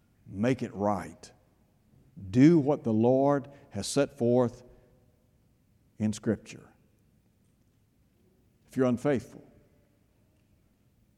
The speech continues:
you've tasted the blessings of sal-, you've been there, but you've left the Lord. Why not come home tonight? Why not leave here tonight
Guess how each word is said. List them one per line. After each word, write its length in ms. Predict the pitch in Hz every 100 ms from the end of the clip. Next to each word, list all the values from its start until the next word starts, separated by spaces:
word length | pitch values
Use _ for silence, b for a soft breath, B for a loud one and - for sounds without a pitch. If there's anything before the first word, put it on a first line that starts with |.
| _ _ _ _ _ _ _
you've 240 | 120 131 -
tasted 580 | 165 175 - - 107 92
the 60 |
blessings 500 | 92 127 113 117 95
of 140 | 104 -
sal-, 220 | 113 85
you've 320 | 135 180 104
been 260 | 117 208 170
there, 460 | 135 92 80 - - _ _ _ _ _ _ _ _ _ _ _ -
but 180 | 98
you've 140 | 107 92
left 240 | 117 117
the 80 | 120
Lord. 540 | 113 101 85 - - _ _ _ _ _ _ _ _ _ _ _ _ _ _ _
Why 120 | 65
not 140 | 131 123
come 160 | 107
home 220 | 95 98 85
tonight? 440 | 87 95 101 - - _ _ _ _ _ _ _ _ _ _ _ _ _ _ _ _ _ _ -
Why 140 | 165
not 240 | 185 151
leave 320 | 135 165 175 165
here 180 | 165
tonight 560 | 151 147 139 123 104